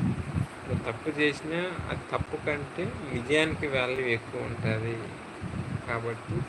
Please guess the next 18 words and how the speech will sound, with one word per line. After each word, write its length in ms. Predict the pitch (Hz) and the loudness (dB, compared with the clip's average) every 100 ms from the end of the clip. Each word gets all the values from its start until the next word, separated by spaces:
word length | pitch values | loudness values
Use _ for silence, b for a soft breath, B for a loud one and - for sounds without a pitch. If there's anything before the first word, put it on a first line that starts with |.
| - | -2
సచిన 480 | 123 - - 127 127 120 113 117 | -4 -2 -2 0 2 2 2 4
ప్రాణం 360 | 120 127 - 123 | 4 6 2 0
పోయేంత 460 | 123 123 127 123 120 | 2 4 4 0 0
వరకు 340 | 120 117 - 120 117 | 0 0 -2 2 4
అబద్ధం 400 | 123 123 - 120 113 | 4 2 2 0 0
చెప్పకు, 380 | 113 110 - 113 110 | -4 -6 -8 -4 -2
దొంగతనం 500 | 110 113 117 - 117 - | -2 -2 0 0 4 6
చేయకు, 360 | 113 110 - - - 113 | 6 4 2 -4 -6 -4
మోసం 340 | 120 - 120 117 | -4 0 2 2
చేయకు, 320 | 113 110 - - 113 | 0 -2 -6 -6 0
వాల్యూ 300 | 120 131 127 | 2 4 4
ఎక్స్‌పెక్ట్. 440 | 117 - 113 - - - - - - | 2 -2 -4 -4 -6 -2 -2 0 -2
నేను 160 | 127 123 | 0 2
ఎర్రే 340 | 117 113 127 135 | 2 4 6 8
అయినా 300 | 131 131 131 127 | 6 2 -2 -2
నా 40 | 113 | -2
కొడుకన్నా 560 | 117 117 120 120 123 | 0 0 0 -2 -2
లేకపోతే 600 | 117 113 113 113 - - | 0 -2 -2 -4 -4 -4